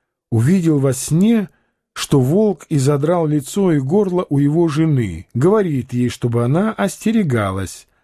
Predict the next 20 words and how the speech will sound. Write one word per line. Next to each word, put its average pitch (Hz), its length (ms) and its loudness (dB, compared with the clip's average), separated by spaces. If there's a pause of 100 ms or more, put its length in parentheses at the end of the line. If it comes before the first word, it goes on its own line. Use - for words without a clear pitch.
Она 113 260 0
того 104 240 -2
не 107 140 0
сделала, 196 760 0 (300)
а 135 160 -2
с - 160 -8
ней 220 340 0
это 175 300 -2
дело 160 480 -2
и 170 80 -2
приключилось. 120 920 -8 (2250)
Когда 143 320 4
кончилась 135 680 0
новелла 135 400 2
Памфила, 127 720 -2 (240)
и 165 140 0
все 185 340 0
похвалили 165 800 0
находчивость 147 760 -2
жены, 190 480 2